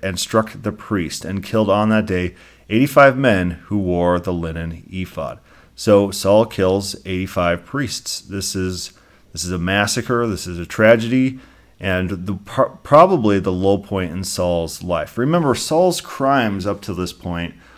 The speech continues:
are, besides his erratic behavior and trying to kill David for very paranoid reasons, his crimes are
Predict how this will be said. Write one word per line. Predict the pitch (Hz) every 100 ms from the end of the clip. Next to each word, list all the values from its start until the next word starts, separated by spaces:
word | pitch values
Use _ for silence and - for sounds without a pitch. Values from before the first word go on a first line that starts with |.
| - -
are, | 87 85
besides | 90 - 123 127
his | 113 92
erratic | 90 98 92 92 90
behavior | - 82 92 90 87 82
and | 80
trying | - 92
to | 90
kill | - 87
David | 82 92 90 87
for | 87 92 87 87 85 - - - - _ - -
very | 107 107 - 127 127 123
paranoid | 107 - 127 117 107 98
reasons, | 92 104 113 92 92 87 85 - - - _
his | 110 110
crimes | - 123 120 110
are | 107 101 98 95 90 87